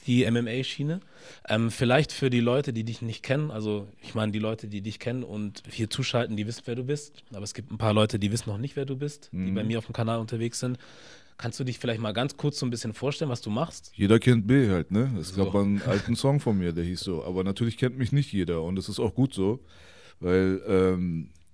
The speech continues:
Speaker 2: es an und für sich natürlich viele Leute da draußen gibt, die sich nicht mit jedem immer befassen können, so.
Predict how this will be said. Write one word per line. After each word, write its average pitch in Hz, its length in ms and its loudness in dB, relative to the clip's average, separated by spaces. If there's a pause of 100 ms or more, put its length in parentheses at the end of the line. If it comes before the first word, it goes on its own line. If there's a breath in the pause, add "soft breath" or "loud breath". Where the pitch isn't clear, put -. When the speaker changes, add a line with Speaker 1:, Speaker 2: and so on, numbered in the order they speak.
(320)
Speaker 2:
es - 220 -8
an 110 140 0
und 123 100 2
für - 120 -4
sich 127 240 0
natürlich 120 600 2 (200)
viele 151 320 4
Leute 123 240 6
da 110 100 8
draußen 107 380 2
gibt, 110 220 0
die 104 60 -2
sich 95 200 -2
nicht 117 160 0
mit 95 160 0
jedem 110 300 2
immer 101 160 4
befassen 95 460 2
können, 76 260 0
so. 58 200 -6